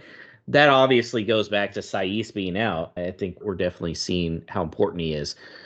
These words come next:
So Marcel played the first half. Eh, he did okay. Dendoncker came in the second half, and they moved Kilman over to the left side after that. I know, Paul, you're worried about a Marcel injury for the change.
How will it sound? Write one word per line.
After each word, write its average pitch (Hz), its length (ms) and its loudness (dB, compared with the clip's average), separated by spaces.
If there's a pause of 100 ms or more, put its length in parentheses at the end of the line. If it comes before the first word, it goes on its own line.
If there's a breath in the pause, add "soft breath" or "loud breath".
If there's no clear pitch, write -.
So - 160 2
Marcel 175 500 6
played 160 300 2
the 143 80 -4
first 135 480 -2 (120)
half. 98 440 -4 (160)
Eh, 151 240 0 (240)
he 143 80 -2
did 139 160 6
okay. 95 640 2
Dendoncker 120 580 0
came 107 300 -2
in 95 120 -2
the 95 60 -2
second 131 400 2
half, 95 360 -4
and 95 120 -2
they 92 100 -2
moved 95 600 0 (420 soft breath)
Kilman 147 640 4
over 101 800 4
to - 140 -8
the 90 100 -4
left 120 300 4
side 85 500 -2 (180)
after 87 300 -4
that. 85 320 -2 (1000 loud breath)
I 139 120 4
know, 160 160 6
Paul, 160 320 4
you're 156 180 2
worried 170 320 4
about 156 280 2
a 143 40 2
Marcel 143 540 0
injury 143 420 -2
for 165 140 -8
the 160 100 0
change. 165 300 -6